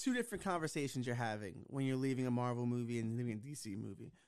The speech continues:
With a D C movie, you're like, "That was great. I wanna talk about the movie I just saw." With Marvel, you're, now you're just thinking about the next movie you saw. So the movie you just saw doesn't have prominence anymore. It's getting forgotten about, you know, 'cause you're not thinking about what's next.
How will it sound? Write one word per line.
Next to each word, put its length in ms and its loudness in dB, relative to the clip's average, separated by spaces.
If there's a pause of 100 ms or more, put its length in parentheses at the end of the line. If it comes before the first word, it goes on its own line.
(180)
With 120 4
a 20 4
D 180 0
C 200 0
movie, 260 4
you're 80 4
like, 280 -2
"That 200 2
was 160 0
great. 240 0
I 80 0
wanna 160 0
talk 120 -6
about 180 -2
the 80 2
movie 420 2
I 140 -2
just 320 -6
saw." 260 -8 (460)
With 160 2
Marvel, 340 2
you're, 200 0 (260)
now 180 2
you're 160 2
just 160 -8
thinking 160 -2
about 140 0
the 80 -2
next 280 0
movie 260 -4
you 120 -4
saw. 320 -6
So 140 -2
the 80 2
movie 240 4
you 120 4
just 320 2
saw 320 2 (320)
doesn't 200 4
have 180 2
prominence 580 0
anymore. 480 -2
It's 160 -2
getting 200 2
forgotten 400 -2
about, 340 -8 (420)
you 140 2
know, 160 2
'cause 100 -4
you're 120 4
not 160 2
thinking 140 0
about 80 0
what's 180 -4
next. 420 -8